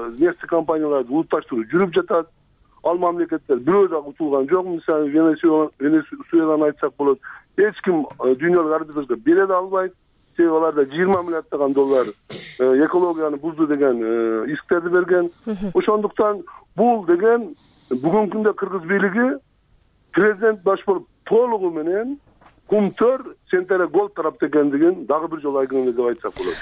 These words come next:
Speaker 2: Рахмат, э, бул сиздин пикириңиз. Э, Абдыхап мырза, канчалык деңгээлде чындыгын айтканда ушул Кумтөр маселеси мына азыркы учурда эгерде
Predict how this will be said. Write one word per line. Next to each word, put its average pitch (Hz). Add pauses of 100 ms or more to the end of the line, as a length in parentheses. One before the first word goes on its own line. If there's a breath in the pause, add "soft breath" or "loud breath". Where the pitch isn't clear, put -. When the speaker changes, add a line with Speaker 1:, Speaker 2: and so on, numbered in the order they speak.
Speaker 2:
Рахмат, 190
э, 170
бул 170
сиздин 170
пикириңиз. 180
Э, 165
Абдыхап 233
мырза, 170 (480 loud breath)
канчалык 247
деңгээлде 277
чындыгын 202
айтканда 175
ушул 175
Кумтөр 214
маселеси 208
мына 170
азыркы 180
учурда 175
эгерде 170